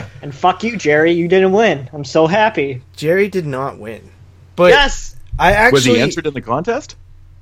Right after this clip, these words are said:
Speaker 2: Yeah, he was entered twice.
Speaker 1: Yes,
Speaker 2: One for an
Speaker 1: fuck you,
Speaker 2: iTunes
Speaker 1: Jerry.
Speaker 3: Actually,
Speaker 2: review
Speaker 3: yes. I actually
Speaker 2: and
Speaker 3: did know that he was entered at least once.
Speaker 2: Yeah, or maybe even three times. I don't even know.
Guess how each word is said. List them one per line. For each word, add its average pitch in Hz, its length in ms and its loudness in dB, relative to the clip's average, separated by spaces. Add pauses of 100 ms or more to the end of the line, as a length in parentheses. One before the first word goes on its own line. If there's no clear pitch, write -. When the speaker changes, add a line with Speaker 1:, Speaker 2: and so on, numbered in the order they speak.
(260)
Speaker 2:
Yeah, 190 180 0
he 151 440 -14
was 139 160 -14
entered 131 560 -10
twice. - 480 -14 (420)
Speaker 1:
Yes, 247 280 -10
Speaker 2:
One 254 80 -10
for 147 160 -12
an 135 60 -8
Speaker 1:
fuck 240 200 -2
you, 254 140 -8
Speaker 2:
iTunes - 80 -6
Speaker 1:
Jerry. - 20 -6
Speaker 3:
Actually, 151 280 -2
Speaker 2:
review 147 100 0
Speaker 3:
yes. 127 340 0
I 120 220 -2
actually 127 200 -4
Speaker 2:
and 107 80 -10
Speaker 3:
did 113 140 -4
know 104 160 -4
that 95 140 -4
he 90 80 -14
was 87 180 -10
entered 85 220 -10
at 80 80 -10
least 78 220 -14
once. 76 360 -8 (300)
Speaker 2:
Yeah, 113 260 -18
or 156 160 -4
maybe 269 280 -4
even 339 180 -10
three 214 180 -16
times. 110 380 -18
I 131 40 -12
don't 156 180 -14
even 151 180 -14
know. 147 140 -16